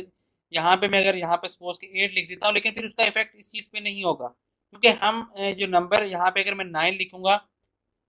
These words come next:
तो उसने तो इस variable को display करवाना है। ये हमने previous scenario के against ये statement लिखी थी, Else वाली जो कि line number twelve पे मौजूद है।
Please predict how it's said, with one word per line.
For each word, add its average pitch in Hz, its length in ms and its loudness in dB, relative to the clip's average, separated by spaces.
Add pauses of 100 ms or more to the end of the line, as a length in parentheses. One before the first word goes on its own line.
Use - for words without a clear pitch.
(140)
तो 196 60 -20
उसने 208 360 0
तो 240 80 -2
इस 220 180 -4
variable 202 360 2
को 220 100 -6
display 202 320 -4
करवाना 180 340 6
है। 202 80 2
ये 190 120 -8
हमने 190 260 -6
previous 202 440 -8
scenario 175 340 2
के 190 100 -8
against 165 460 -6
ये 170 260 -8
statement 160 440 -12
लिखी 151 260 -18
थी, 180 300 -18
Else 170 220 -4
वाली 175 180 0
जो 160 120 -12
कि 165 120 -6
line 143 280 -4
number 165 240 -8
twelve 165 340 -4
पे 180 140 -18
मौजूद 156 360 -8
है। 170 120 -2